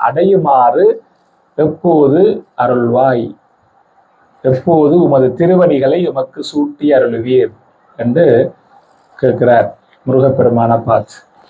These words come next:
தொடர்ந்து வர்ற பாடல் வந்து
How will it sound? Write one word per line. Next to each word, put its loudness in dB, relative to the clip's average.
தொடர்ந்து 2
வர்ற 0
பாடல் 0
வந்து -6